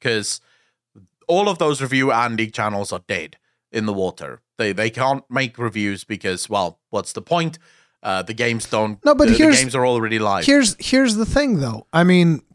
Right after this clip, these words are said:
Speaker 2: 'cause the problem right now with a lot of people is, like, they won't do a review because, you know, Kotaku and I G N already did their reviews. So it's like, well, you know,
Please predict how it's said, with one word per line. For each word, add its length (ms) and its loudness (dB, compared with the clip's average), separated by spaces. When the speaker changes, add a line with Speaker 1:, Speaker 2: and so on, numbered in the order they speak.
Speaker 2:
'cause 300 4
the 180 0
problem 500 2
right 180 4
now 240 2
with 140 0
a 40 0
lot 240 2
of 120 -6
people 260 -2
is, 80 -2
like, 220 -2
they 100 -2
won't 300 -2
do 160 2
a 80 2
review 560 -2
because, 520 -2
you 60 -2
know, 180 -4
Kotaku 520 0
and 100 -2
I 120 0
G 160 -4
N 80 -2
already 260 -6
did 220 -10
their 160 2
reviews. 400 -2
So 200 -2
it's 180 -4
like, 240 -4
well, 320 -2
you 100 -6
know, 180 -6